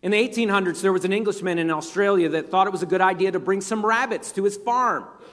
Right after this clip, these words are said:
Not because he loved rabbits, because he wanted to shoot 'em. But there was no natural predators there in Australia. They weren't meant to be in Australia. And from his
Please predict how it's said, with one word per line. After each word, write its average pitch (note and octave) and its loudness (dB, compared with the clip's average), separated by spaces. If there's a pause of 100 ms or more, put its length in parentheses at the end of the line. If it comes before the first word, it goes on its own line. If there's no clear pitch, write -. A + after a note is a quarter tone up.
(520)
Not C#3 -6
because F#3 -4
he F#3+ -2
loved G3 4
rabbits, E3+ 0
because D#3+ -10
he F#3 -6
wanted F#3 -6
to D#3+ -10
shoot A#3+ -10
'em. - -12 (1700)
But - -4
there A#3+ 2
was A3 2
no B3+ 6
natural C4 2
predators F#3+ 0
there F3 2
in F#3+ 0
Australia. G3 2
They E3+ 2
weren't A#3 2
meant B3 -2
to G#3+ -6
be B3+ 0
in A3+ 0
Australia. G#3+ 2 (220)
And D#3+ -4
from B3 2
his B3 0